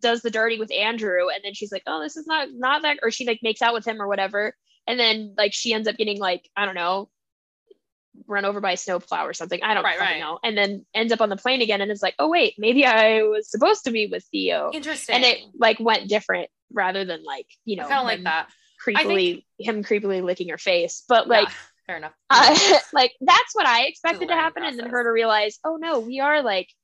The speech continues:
Speaker 1: meant to be." That would have been, that was
Speaker 2: Yeah.
Speaker 1: where my mind was going.
Speaker 2: So, I
Speaker 1: Um,
Speaker 2: think this happens a lot
Speaker 1: and
Speaker 2: with,
Speaker 1: I
Speaker 2: like, I haven't
Speaker 1: think
Speaker 2: seen
Speaker 1: I
Speaker 2: Groundhog
Speaker 1: would've
Speaker 2: Day in
Speaker 1: liked
Speaker 2: a
Speaker 1: that
Speaker 2: long
Speaker 1: better.
Speaker 2: time.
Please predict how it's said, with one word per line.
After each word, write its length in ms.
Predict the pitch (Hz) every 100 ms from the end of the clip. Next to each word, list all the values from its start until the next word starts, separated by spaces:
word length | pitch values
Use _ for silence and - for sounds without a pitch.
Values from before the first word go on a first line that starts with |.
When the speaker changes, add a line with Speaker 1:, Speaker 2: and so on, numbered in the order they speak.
| _ _ _ _ _ _
Speaker 1:
meant 220 | 196 165 -
to 80 |
be." 120 | 214 -
That 220 | 294 359
would 100 | 440
have 80 | 403
been, 120 | 320
that 200 | - 277
was 140 | 349 294
Speaker 2:
Yeah. 120 | 226
Speaker 1:
where 200 | 240 240
my 300 | 220 214 202 262
mind 260 | 349 370 359
was 180 | 392 311
going. 460 | 381 403 415 427 427
Speaker 2:
So, 140 | - 381
I 260 | 339 226
Speaker 1:
Um, 40 | 320
Speaker 2:
think 180 | 370 349
this 220 | 466 - -
happens 380 | 277 269 269
a 60 | 247
lot 220 | 214 202
Speaker 1:
and 80 | 208
Speaker 2:
with, 100 | 214
Speaker 1:
I 20 |
Speaker 2:
like, 220 | 202 196 - _ -
I 40 |
haven't 220 | 214 302
Speaker 1:
think 120 | 254 247
Speaker 2:
seen 40 |
Speaker 1:
I 20 |
Speaker 2:
Groundhog 160 | 220 214
Speaker 1:
would've 80 | 202
Speaker 2:
Day 120 | 196
in 60 | 190
Speaker 1:
liked 40 |
Speaker 2:
a 20 | 180
Speaker 1:
that 60 |
Speaker 2:
long 120 | 165 160
Speaker 1:
better. 100 | -
Speaker 2:
time. 340 | 123 101 -